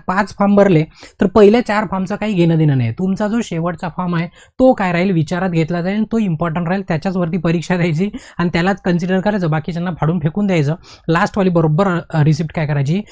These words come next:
अ, बरोबर ॲप्लिकेशन आपल्याजवळ सांभाळून ठेवायची, कारण बाकीच्या काय होणार आहे, ग्राह्य पकडल्या जाणार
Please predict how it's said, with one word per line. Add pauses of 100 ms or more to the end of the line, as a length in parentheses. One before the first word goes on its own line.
(160)
अ,
बरोबर
ॲप्लिकेशन
आपल्याजवळ
सांभाळून
ठेवायची,
कारण
बाकीच्या
काय
होणार
आहे, (920)
ग्राह्य
पकडल्या
जाणार